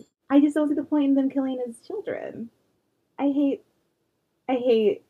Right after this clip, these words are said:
I hate it here. I hate it.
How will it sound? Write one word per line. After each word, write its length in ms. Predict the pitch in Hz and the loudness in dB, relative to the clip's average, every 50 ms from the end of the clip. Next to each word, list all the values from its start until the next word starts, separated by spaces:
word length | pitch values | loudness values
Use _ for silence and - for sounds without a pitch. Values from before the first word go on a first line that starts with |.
| _ - | _ -6
I 40 | 180 | -6
hate 260 | 175 170 165 - - | -4 -2 -2 -2 -2
it 180 | 104 - - - | -4 -6 -8 -10
here. 320 | - - - - - 208 208 _ _ _ - - - - _ _ _ _ _ _ _ _ _ _ _ | -10 -10 -10 -10 -12 -16 -16 _ _ _ -12 -12 -12 -12 _ _ _ _ _ _ _ _ _ _ _
I 120 | 196 190 | -4 -2
hate 220 | 190 175 196 156 - | -2 -2 -4 -4 -6
it. 180 | - - - | -8 -12 -16